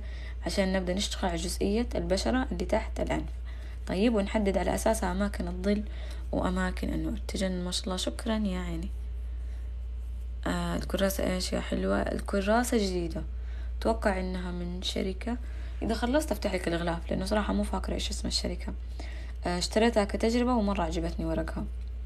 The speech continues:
طيب، الآن هنا شايفين فتحات الأنف؟ شكرا يا عيني على الورد.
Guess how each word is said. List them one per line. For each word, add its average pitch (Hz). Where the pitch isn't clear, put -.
طيب، 165
الآن 240
هنا 247
شايفين 226
فتحات 220
الأنف؟ 208
شكرا -
يا 185
عيني 175
على 160
الورد. 170